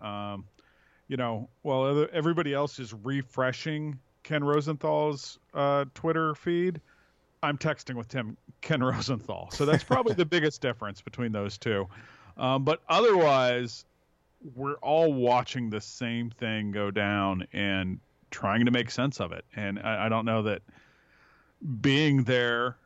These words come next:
where we were was, we were in any better position to make sense of it. And even afterwards, talked to a bunch of people, were able to get a little bit better sense, but it still was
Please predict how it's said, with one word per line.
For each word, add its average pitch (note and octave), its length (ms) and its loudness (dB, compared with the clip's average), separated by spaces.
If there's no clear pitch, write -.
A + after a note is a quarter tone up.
where C3 420 0
we B2+ 360 -4
were B2+ 640 -4
was, C#3 720 -2
we D3+ 240 2
were D3 120 4
in D3 80 2
any D3+ 100 2
better C#3+ 300 0
position C#3 500 -6
to C3 60 -2
make B2 240 -4
sense C#3+ 300 -4
of G#2 180 -2
it. G#2 140 -6
And B2 140 -2
even B2 420 0
afterwards, A#2+ 960 -4
talked C3+ 240 -4
to C3+ 100 -2
a B2 40 -2
bunch A2 200 -4
of - 60 -20
people, G2+ 420 -6
were B2 80 0
able A#2 140 0
to A2+ 40 -4
get A#2+ 120 0
a A#2 60 2
little C#3+ 300 4
bit A#2+ 200 0
better G2+ 260 -4
sense, F#2 280 -12
but - 160 -12
it G#2+ 140 -6
still A#2 640 0
was F#2 640 -10